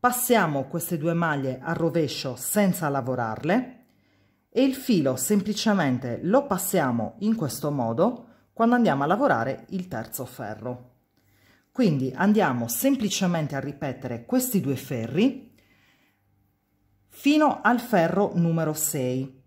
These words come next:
In questo caso abbiamo fatto due ferri, quindi proseguiamo. Terzo ferro, andiamo a fare ovviamente di nuovo due diritti, quindi uno e due.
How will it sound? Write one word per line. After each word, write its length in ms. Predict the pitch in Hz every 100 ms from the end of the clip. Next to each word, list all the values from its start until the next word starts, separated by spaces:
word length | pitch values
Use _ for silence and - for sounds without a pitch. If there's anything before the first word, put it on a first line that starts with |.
| -
In 100 | 175
questo 300 | 190 185 196
caso 260 | 214 170 143
abbiamo 280 | 139 139
fatto 380 | 135 147 123 120
due 160 | 117 175
ferri, 580 | 180 143 127 185 302 311
quindi 240 | 180 143
proseguiamo. 1160 | - 160 135 147 135 120 120 214 320 - _ _
Terzo 360 | 185 160 - 147
ferro, 600 | - 143 113 113 214 -
andiamo 360 | 151 170 160 151
a 40 |
fare 560 | 147 160 131 117 113 -
ovviamente 680 | 165 147 156 151 131 117 120
di 120 | 147
nuovo 680 | 160 135 113 113 107 - _
due 300 | - 127 233
diritti, 800 | 170 131 120 - 220 302 - -
quindi 420 | - 127 113 113 -
uno 640 | 180 165 131 113 117 _ _ _ _ _ _ _ _ _ _ _ _ _ _ _ _ _ _ _ _ _
e 240 | 151 135 101
due. 640 | 104 107 160 277 -